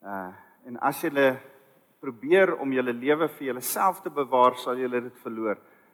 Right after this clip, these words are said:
Maar as julle julle lewe ter wille van my prys gee, sal julle ware lewe vind."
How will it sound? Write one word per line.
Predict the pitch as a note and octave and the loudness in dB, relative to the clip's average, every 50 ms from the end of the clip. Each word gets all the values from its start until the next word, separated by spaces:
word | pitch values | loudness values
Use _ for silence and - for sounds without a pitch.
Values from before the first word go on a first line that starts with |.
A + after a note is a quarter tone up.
| _ _ - | _ _ -14
Maar | G2 C3 F3 | -8 -6 -6
as | E3+ - F#3+ | -6 -4 -6
julle | F3+ D#3+ E3 D#3+ | -6 -4 -4 -2
julle | D3+ C3+ C3+ B2+ | -2 0 -2 -2
lewe | A#2+ A#2+ C#3 E3 D#3 E3 D#3+ | -2 -2 -4 -2 -2 -2 -4
ter | - - C#3 B2 A#2+ | -2 -2 -2 -2 -2
wille | C3+ C#3 D3+ D3+ D3 - | -2 -2 -2 -4 -4 -6
van | D3 B2+ A#2 A2+ A2 B2 | -8 -8 -6 -6 -4 -2
my | C#3+ E3+ F3+ E3+ - - | 0 0 -2 -4 -6 -4
prys | F#3+ F3 F3+ F3 E3+ F3 - | -2 0 0 0 -2 -4 -8
gee, | - C3+ A#2+ | -4 -4 -4
sal | A#2 - - - - - D3 E3 F3+ F3 E3 D#3 | -2 -2 -2 -2 -4 -4 -4 -4 -4 -4 -4 -4
julle | D3 C#3 C#3 C3+ C3 C3 - - _ _ _ _ _ _ _ G2+ - - | -4 -2 0 -2 -2 -4 -8 -16 _ _ _ _ _ _ _ -20 -14 -6
ware | C3 C3 C#3 D3+ D#3 D3 C#3+ B2+ A2+ A2+ A2+ - - - - _ | 2 4 6 6 6 6 6 6 6 4 2 -2 -12 -20 -20 _
lewe | A2 A2 G#2+ A2+ A#2 A2+ G#2+ G2 G#2 G2+ G2 F#2+ - _ _ - | -18 -14 -8 -2 -2 -2 0 0 -2 -4 -4 -6 -10 _ _ -10
vind." | - A2 E2+ D#2+ | -8 -8 -8 -8